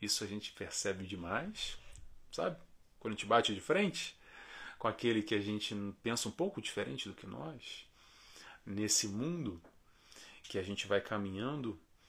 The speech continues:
e nessa caminhada a gente vai percebendo pessoas que a gente tem mais afinidade e outros que a gente não tem tanta afinidade assim, mas isso tudo faz parte desse processo da encarnação e é necessário para esse aprendizado,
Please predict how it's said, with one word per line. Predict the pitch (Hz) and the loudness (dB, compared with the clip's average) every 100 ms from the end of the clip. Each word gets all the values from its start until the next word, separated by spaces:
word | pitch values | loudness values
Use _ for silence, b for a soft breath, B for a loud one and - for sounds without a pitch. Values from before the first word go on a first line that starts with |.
| B B - | B B -2
e | |
nessa | 110 - 113 | 2 4 2
caminhada | 113 101 101 113 127 120 | 0 0 2 2 2 0
a | |
gente | 107 110 - | 0 -2 -2
vai | 110 | -2
percebendo | 113 - 110 107 | 0 0 0 -2
pessoas | 110 107 - - 104 104 - - | -6 -2 0 0 0 0 -4 -4
que | 110 | -2
a | 101 | 0
gente | 107 - | 0 -2
tem | 107 | -2
mais | 101 107 107 | 0 2 4
afinidade | 104 - 123 143 156 190 208 208 | 2 0 -4 -2 2 4 4 2
e | |
outros | 208 208 - | -2 0 0
que | |
a | 208 | 0
gente | 214 | 0
não | 202 | 0
tem | 196 180 | 0 0
tanta | 190 170 | 0 0
afinidade | - 156 131 131 120 | 0 -2 4 4 4
assim, | 113 - 185 143 - - _ - - - - - - | 2 2 0 -2 -8 -20 _ -20 -20 -20 -20 -18 -10
mas | 101 98 | -2 0
isso | 101 - - | 0 -2 -4
tudo | 87 | -8
faz | - 80 - | -6 -2 -2
parte | - 113 151 135 95 | -2 -2 -2 -6 -6
desse | 92 - | -6 -4
processo | 95 - - 95 - | -2 0 2 0 -2
da | 92 | -6
encarnação | 87 87 87 - 101 135 B B B B B B - | -6 -6 -4 -2 -2 -4 B B B B B B -2
e | 104 123 | 4 8
é | 165 | 10
necessário | 185 165 - 120 - 123 139 147 | 8 4 2 2 2 6 4 4
para | - 117 127 | 0 -2 0
esse | 123 131 117 | 2 2 0
aprendizado, | 117 120 107 95 90 92 95 90 82 | -4 -4 -4 -4 -2 0 2 2 0